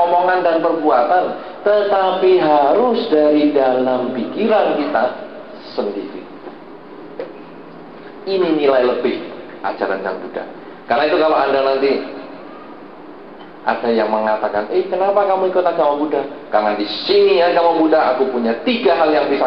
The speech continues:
aku dapatkan. Mengurangi kejahatan, tambah kebaikan, menyucikan pikiran. Apakah tempatmu bisa?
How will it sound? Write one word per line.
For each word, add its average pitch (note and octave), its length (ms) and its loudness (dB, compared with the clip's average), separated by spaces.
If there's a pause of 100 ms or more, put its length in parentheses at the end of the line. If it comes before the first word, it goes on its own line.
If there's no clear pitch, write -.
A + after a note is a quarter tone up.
aku B2 80 -4
dapatkan. G2+ 440 -2 (360)
Mengurangi D3+ 400 2
kejahatan, D3 400 2
tambah B2+ 240 2 (100)
kebaikan, G#2+ 380 -2
menyucikan G#3 640 -2
pikiran. - 320 -12 (1700)
Apakah C#4 320 2
tempatmu B3+ 380 2
bisa? G#3 260 0